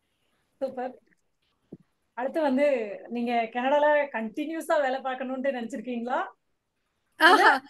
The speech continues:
Speaker 2: ஆஹா, ஓகே, ஓகே.
Speaker 1: இந்தியால வரணுமா?
Speaker 2: Okay, okay, okay, got that. கனடா வந்து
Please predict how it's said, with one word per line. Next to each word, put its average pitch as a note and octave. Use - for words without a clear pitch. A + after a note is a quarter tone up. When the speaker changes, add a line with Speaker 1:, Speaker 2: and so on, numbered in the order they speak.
Speaker 2:
ஆஹா, D4
ஓகே, C4+
ஓகே. D4+
Speaker 1:
இந்தியால C#4
வரணுமா? A#3
Speaker 2:
Okay, D#4
okay, C#4+
okay, B3+
got B3+
that. -
கனடா F4+
வந்து F4+